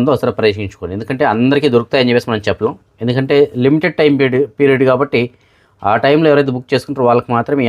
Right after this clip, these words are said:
అవకాశం అయితే కనుక ఉంటుంది. So, పదమూడు, పదమూడో తారీఖు లోపు అయితే కనుక మీరు యాప్, లేదంటే వెబ్సైట్, లేదంటే కాల్ సెంటర్ ద్వారా బుక్ చేసుకోవాలి. పద్నాలుగు నుంచి పదిహేడు వరకు మాత్రం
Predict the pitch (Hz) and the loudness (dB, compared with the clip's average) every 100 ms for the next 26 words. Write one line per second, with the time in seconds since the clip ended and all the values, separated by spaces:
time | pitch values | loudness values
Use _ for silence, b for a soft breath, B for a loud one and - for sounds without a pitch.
0 | 110 107 104 107 98 120 139 95 90 101 | 0 0 -4 -6 -8 -6 -6 -6 -10 -12
1 | - b b b b - 123 127 139 165 | -16 b b b b 0 0 2 2 2
2 | 156 160 - 131 156 170 160 151 139 139 | 0 -2 -4 -2 0 2 2 2 2 2
3 | 160 156 143 143 135 135 226 - _ _ | 2 2 0 0 -4 -4 -8 -8 _ _
4 | _ 117 117 120 131 170 - 135 131 135 | _ -4 -2 0 0 0 -2 0 0 0
5 | 180 113 110 - 160 170 127 127 - 117 | -2 -2 -2 0 -2 0 -2 -2 0 0
6 | 113 113 107 120 147 104 - 85 - 76 | 0 -2 -2 -2 -2 -8 -8 -8 -8 -12
7 | 73 - b b b _ 110 120 165 165 | -12 -14 b b b _ -2 0 2 2
8 | 160 139 135 147 139 139 131 127 185 | 0 0 2 4 2 2 -2 0 -2